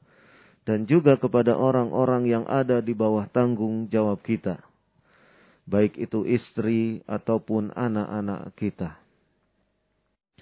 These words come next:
Hal yang sama disampaikan pula oleh Al-Hasan Al-Basri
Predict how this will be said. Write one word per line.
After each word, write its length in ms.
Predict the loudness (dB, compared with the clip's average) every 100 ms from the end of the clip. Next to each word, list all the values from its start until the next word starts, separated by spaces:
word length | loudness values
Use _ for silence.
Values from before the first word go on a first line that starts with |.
| -20 -20 -20 _ _ _
Hal 160 | 4 6
yang 240 | 6 6
sama 400 | 4 4 6 4
disampaikan 720 | 4 2 0 2 2 2 0 0
pula 320 | 4 6 6
oleh 240 | 4 2
Al-Hasan 720 | 0 -2 -2 -4 0 -2 0
Al-Basri 640 | -4 2 4 4 2 -6